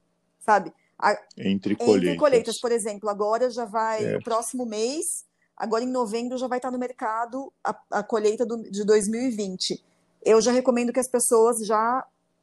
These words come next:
Speaker 1: comprem esse azeite fresquíssimo que vai tá saindo agora. É, quem, quem, não sei, né, quem teve já a oportunidade de ir em algumas lojas que trabalham com esses azeites gourmet de alta qualidade,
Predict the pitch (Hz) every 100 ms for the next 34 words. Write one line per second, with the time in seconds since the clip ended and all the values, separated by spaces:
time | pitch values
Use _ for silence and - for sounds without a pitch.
0 | _ _ _ - - 226 233 233 247 226
1 | 233 226 269 302 349 - 285 311 - 226
2 | 220 202 208 214 - 214 202 196 190 180
3 | 170 - _ _ _ _ _ _ 226 220
4 | 226 233 233 294 - _ _ - 320 403
5 | 453 _ - 247 254 277 277 233 226 247
6 | - 262 262 254 208 220 214 220 220 214
7 | 202 208 180 185 208 202 190 185 202 190
8 | 165 220 214 202 185 - - 190 196 196
9 | 208 202 196 196 190 - 180 208 196 180
10 | 208 220 170 185 190 208 208 185 180 220
11 | 226 175